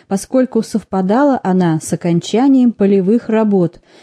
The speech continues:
и обещала от тяжелых трудов долгую передышку. Молебны с угощением после них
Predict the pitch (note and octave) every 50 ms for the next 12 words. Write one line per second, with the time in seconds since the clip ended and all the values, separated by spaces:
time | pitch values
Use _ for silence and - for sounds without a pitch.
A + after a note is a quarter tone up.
0 | _ _ - F#3 F#3+ F3+ F#3 G3 - - - B3 C4 C#4 C4+ B3 - - - G3
1 | - _ _ - G3+ G3 G3 A3 A3+ A3+ G#3+ G3 F#3+ - _ - F3+ F3 F3 F3
2 | G3 B3+ D4+ D4 - _ _ - - D#3+ F3+ G#3 C4 D4 C4+ A#3 B3+ A#3+ A#3 A#3
3 | A3 - G3+ G3 G3+ F#3+ F3+ F3 F3 E3 D#3 - - - - B2 D#3 D3+ - _
4 | _ _ _ - - - - - - F#3 F3+ F3+ F3 F3+ A3 C#4+ D#4+ C4 G#3+ F#3+
5 | E3 D3+ D3+ D3 - _ _ - - - F#3 F#3+ F#3 F#3 F#3 - - - A#3 A#3+
6 | A#3 A3 G3 F#3+ F#3 F3 - F#3 F#3+ F#3 - - F#3+ F#3 F#3+ F#3+ G3+ G#3 G3 -